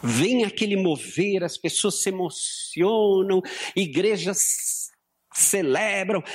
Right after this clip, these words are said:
vira aquela febre. Cinco anos depois, nem sombra do que aconteceu.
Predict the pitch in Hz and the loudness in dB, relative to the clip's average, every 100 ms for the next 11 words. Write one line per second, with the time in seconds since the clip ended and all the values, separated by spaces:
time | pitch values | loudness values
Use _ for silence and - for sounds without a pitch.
0 | 247 196 139 160 247 220 196 - 220 196 | -10 -10 -8 0 0 0 -2 -4 -4 -6
1 | - - 165 202 202 226 226 226 180 _ | -8 -8 0 2 4 2 2 0 0 _
2 | _ _ _ _ _ _ _ _ _ _ | _ _ _ _ _ _ _ _ _ _
3 | _ _ - - 381 - 262 254 226 180 | _ _ -2 2 2 2 0 2 0 0
4 | 202 - 226 240 220 - - - - - | -2 0 0 0 -2 -4 -4 -8 -12 -20
5 | _ _ _ _ - - - - 240 302 | _ _ _ _ -20 -20 -14 0 2 4
6 | - - - 262 233 160 123 120 135 - | 4 2 2 0 0 0 -2 -2 -6 -4
7 | 147 - 135 - 117 - - | -4 -2 -4 -4 -4 -4 -4